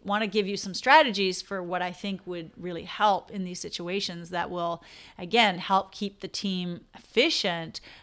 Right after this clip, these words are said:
but feeling appreciated and feeling like they're getting through their day in a really, um, really good way that, that, that is productive for the practice. All right. So the first way, of course, is, as I said, just always checking with someone,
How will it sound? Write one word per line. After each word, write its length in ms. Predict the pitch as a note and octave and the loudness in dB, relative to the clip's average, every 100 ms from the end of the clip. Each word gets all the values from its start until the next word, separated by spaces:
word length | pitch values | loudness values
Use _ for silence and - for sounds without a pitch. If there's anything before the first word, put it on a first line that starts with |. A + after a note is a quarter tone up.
| - | -8
but 160 | F3+ - | -8 -8
feeling 580 | - G#3+ G#3+ G3+ F#3+ | -2 4 6 6 0
appreciated 720 | E3+ - E3+ - E3+ E3 E3+ D#3+ | -4 -6 -6 -4 -6 -4 -6 -6
and 240 | E3+ F3 | -10 -12
feeling 520 | - G3 F#3+ F#3 F3 | -6 -2 0 -2 -4
like 380 | E3+ E3 E3+ - | -4 -4 -4 -10
they're 220 | - F3 E3 | -8 -8 -8
getting 520 | D3 G#3 F#3+ F3+ E3+ | -4 -2 -2 -6 -8
through 240 | - G#3 G3+ | 0 2 4
their 160 | F#3 | 2
day 320 | E3+ E3+ E3+ E3+ | 2 0 0 -4
in 180 | F3 | -8
a 80 | F3 | -10
really, 480 | E3 E3 E3 E3 - - | -8 -8 -6 -8 -14 -16
um, 300 | - - F#3+ _ - - | -16 -14 -16 _ -20 -12
really 440 | F3 F3 - F3 - _ _ _ _ - | -6 -6 -6 -12 -20 _ _ _ _ -2
good 240 | G3 F3 | -2 0
way 300 | D#3 D#3 D#3+ | -4 -4 -4
that, 240 | E3 E3 _ _ _ | -8 -10 _ _ _
that, 220 | F3+ - - | -12 -12 -14
that 220 | G#3 F#3 | -8 -4
is 160 | F#3+ F#3 | -4 -6
productive 500 | - F3 D#3+ - - | -10 -8 -8 -10 -14
for 140 | - | -14
the 60 | F#3+ | -14
practice. 580 | - - - - - _ _ _ _ - | -14 -16 -20 -18 -20 _ _ _ _ -16
All 60 | |
right. 100 | - - | -16 -12
So 400 | - B3+ A3+ - | 2 6 6 2
the 100 | - | -4
first 280 | A3+ F4 E4+ | 2 2 6
way, 160 | C#4 A#3+ | 6 6
of 100 | A3+ | 4
course, 320 | A3 G#3 G3 | 2 2 0
is, 160 | F#3+ G3 | -4 -2
as 240 | G3 G3 | -2 -2
I 100 | G3 | -6
said, 320 | - F3 E3+ _ _ | -4 -6 -6 _ _
just 220 | G3 F#3 - | -8 -8 -2
always 300 | G3+ G#3+ A#3 | 2 4 2
checking 340 | G#3+ G3 G3 | 0 0 -2
with 120 | F#3 | -6
someone, 640 | - F#3 F3 E3+ E3+ E3+ | -4 -4 -4 -4 -6 -8